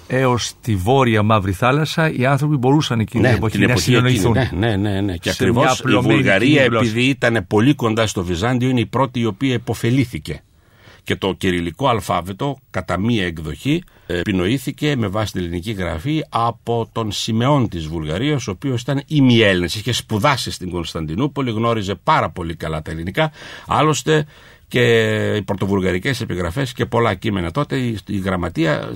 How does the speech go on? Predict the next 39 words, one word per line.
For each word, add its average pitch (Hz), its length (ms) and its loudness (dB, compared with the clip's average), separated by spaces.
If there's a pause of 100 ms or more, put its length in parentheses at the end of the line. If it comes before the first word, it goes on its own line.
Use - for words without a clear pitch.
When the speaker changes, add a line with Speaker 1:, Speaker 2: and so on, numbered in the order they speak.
Speaker 2:
είχε 175 260 -2
την 160 120 -2
ελληνική 180 380 2
ως 113 140 4
γλώσσα. 82 500 -2 (440)
Αυτό 107 320 2
ακριβώς 151 460 2
αποδεικνύει 113 640 2
εδώ 101 320 2
κάτι 127 320 0
άλλο, 80 320 0
ότι 87 840 0
πάμε 131 260 2
πάλι 131 220 0
με 117 80 2
ένα 110 140 2
δεύτερο 110 360 0
επίπεδο 95 580 -2
το 92 120 -2
πώς 117 260 -2
η 92 60 -2
περιοχή 90 420 -2
αποκτά 101 440 -2
μια 90 260 0
ενότητα, 82 760 -2
αφού - 260 -12
δημογραφικά 80 640 -2
έχει 92 240 -4
αλλάξει 101 360 -2
η - 20 -12
κατάσταση 76 480 -12
τον 78 140 -10
έβδομο 78 360 -8
αιώνα, 113 260 -4
αυτό - 260 -8
γίνεται 98 360 -6
μέσω 117 280 -4
του - 100 -8
εκχριστιανισμού. 82 840 -6